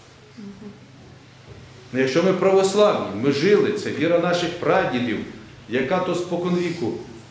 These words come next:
Чому сектантські хати народжуються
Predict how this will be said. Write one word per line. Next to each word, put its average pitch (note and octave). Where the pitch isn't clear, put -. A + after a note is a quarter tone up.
Чому D3+
сектантські -
хати F#3+
народжуються D#3+